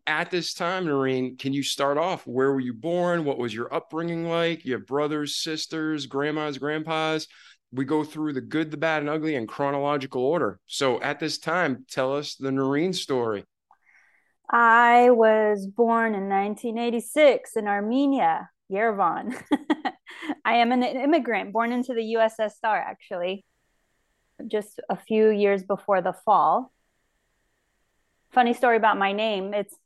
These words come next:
Speaker 2: Noreen, as most people know it, but my given name is Nare, and I don't have it written as so because during the U S S R, if you don't have a lot of money, nobody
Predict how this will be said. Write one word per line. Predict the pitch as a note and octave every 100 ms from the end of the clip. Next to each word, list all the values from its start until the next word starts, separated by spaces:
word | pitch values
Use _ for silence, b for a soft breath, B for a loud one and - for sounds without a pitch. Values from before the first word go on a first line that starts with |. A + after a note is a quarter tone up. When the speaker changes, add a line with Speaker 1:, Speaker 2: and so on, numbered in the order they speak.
| _
Speaker 2:
Noreen, | A3 A3 A3 A3+ G3
as | F#3+ F#3
most | F#3+ G3 -
people | F#3+ F3+
know | F3+ F3
it, | F#3 F#3
but | F3 E3+ - _ _ _ _ _ _ _ _ _ _ -
my | G#3 F3+ F3
given | F3 D4+ E4
name | A#3+ A#3
is | G#3+ G#3+
Nare, | A#3+ E4+ A3+ F#3 - -
and | G#3 G3+ G3+ G3+
I | G3+ G3+ G3
don't | F#3 G#3+ G3+ -
have | G3+
it |
written | F#3+ G3 G#3
as | G3 G3 G3
so | A3
because | G3+ G3+ G3+ F#3
during | F#3+ F#3+ G3
the |
U | F3+ F3
S | - -
S | - -
R, | C4+ D#4 D4+ D4+ B B -
if | G3+
you |
don't | G3+ G3
have | F3 E3+
a | D#3
lot | - F3+
of |
money, | G#3+ F4 F4+ F4+ F4+ F4 _ _ -
nobody | A3+ B3 B3+ A#3 B3+ B3+ B3+ C4 C4